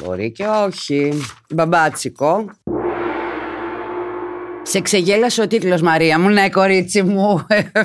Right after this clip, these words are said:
<laughs> «Ακύρωσε όλα τα υπόλοιπα γράμματα για σήμερα. Είναι μεγάλο το θέμα και μόνο με αυτό σε βλέπω να ασχολείσαι».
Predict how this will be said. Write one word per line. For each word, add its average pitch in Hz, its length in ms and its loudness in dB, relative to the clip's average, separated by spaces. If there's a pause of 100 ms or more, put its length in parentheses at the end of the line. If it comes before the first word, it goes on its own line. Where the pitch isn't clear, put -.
(200)
<laughs> - 680 -18
«Ακύρωσε 214 540 2
όλα 226 140 2
τα 226 80 0
υπόλοιπα 214 360 0
γράμματα 208 340 2
για 185 140 0
σήμερα. 226 280 0
Είναι 220 120 2
μεγάλο 220 260 2
το 185 120 2
θέμα 240 260 2
και 208 120 0
μόνο 220 220 2
με 196 100 2
αυτό 185 200 0
σε 208 120 -4
βλέπω 220 220 0
να 220 60 0
ασχολείσαι». 208 600 0